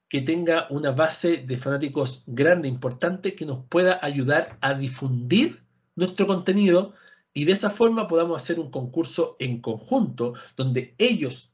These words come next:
y nosotros seamos parte del concurso más grande que se ha hecho en la historia de la comunidad de YouTube, donde se regala un cinturón de lucha libre único,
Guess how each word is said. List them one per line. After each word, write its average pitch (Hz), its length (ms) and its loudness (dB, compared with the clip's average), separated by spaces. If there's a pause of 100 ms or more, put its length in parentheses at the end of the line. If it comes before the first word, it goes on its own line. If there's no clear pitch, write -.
y 233 120 8
nosotros 202 540 2
seamos 170 380 0
parte 185 280 0
del 135 180 -8
concurso 151 500 -6
más 131 260 -6
grande 202 380 0
que 165 80 -6
se - 140 -2
ha 175 40 4
hecho 175 160 -2
en 147 100 -2
la 113 80 -2
historia 226 520 0
de 202 80 0
la 170 100 -2
comunidad 156 440 -2
de 170 100 -4
YouTube, 175 420 -2 (340)
donde 139 180 -4
se - 140 -4
regala 147 400 0
un 143 100 -6
cinturón 127 420 -6
de 143 80 -4
lucha 135 240 -6
libre 139 360 -4
único, 135 520 -6